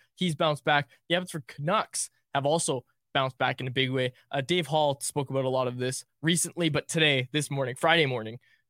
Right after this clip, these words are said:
uh, Archer Seelovs named goaltender of the month in the American Hockey League. Quickly, not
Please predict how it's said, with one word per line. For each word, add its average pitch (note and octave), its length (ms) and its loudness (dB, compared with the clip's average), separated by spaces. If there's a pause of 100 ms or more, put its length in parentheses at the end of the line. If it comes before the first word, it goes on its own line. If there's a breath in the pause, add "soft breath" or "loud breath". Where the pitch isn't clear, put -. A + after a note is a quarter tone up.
uh, B2 220 -8
Archer C#3 240 -2
Seelovs C3 420 -4 (140)
named C3 260 -4
goaltender D#3+ 460 4
of D3 100 0
the D3 80 0
month C3+ 420 0 (300)
in B2+ 300 -2 (100)
the C#3 120 -2
American C3 340 -4
Hockey B2 320 -6
League. E2 140 -10
Quickly, E3+ 420 0 (1200)
not F#3+ 240 6